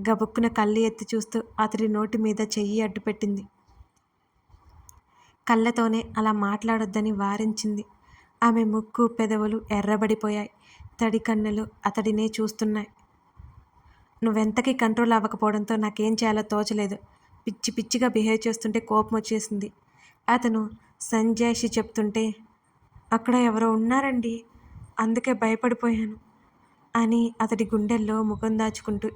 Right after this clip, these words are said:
ఏడ్చేసింది. గగన్ బ్రుకుటి ముడిపడింది. అతడు చూసినప్పుడు బయట ఎవరూ కనిపించలేదు.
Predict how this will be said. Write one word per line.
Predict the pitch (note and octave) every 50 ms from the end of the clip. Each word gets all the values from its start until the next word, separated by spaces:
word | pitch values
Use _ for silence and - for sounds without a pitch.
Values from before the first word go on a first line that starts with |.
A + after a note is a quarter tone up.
| -
ఏడ్చేసింది. | G#3 G#3 G#3+ G#3 - - A#3 A3 - - G#3+ G#3+ G#3+ - _ _ _ _ _ _ _ _ _ _ _ _ _ - - _ _ _ _ _ _ - _ - - _ - - G3+
గగన్ | A#3+ A3+ G#3 B3 B3
బ్రుకుటి | A#3 - A#3 A3+ - G#3 - A3+ A3
ముడిపడింది. | A3+ G#3+ G#3+ G#3 A3 G#3+ A3+ A3 A3+ G#3+ G#3 G3 - _ _ _ _ _ - _ _ _ _ _ - -
అతడు | - B3+ A#3+ A3 A3 A3 A#3
చూసినప్పుడు | B3 A#3+ - C#4+ D4 C4+ C4 B3
బయట | B3 G#3 G3 G#3 G#3 A3 G#3+ A#3+ - - _ -
ఎవరూ | G3 G3 G3 G3+ G#3 A3
కనిపించలేదు. | G#3+ - A3+ G#3+ G#3+ G#3+ A3 G#3 G3+ A3 G#3 G#3+ G#3 G#3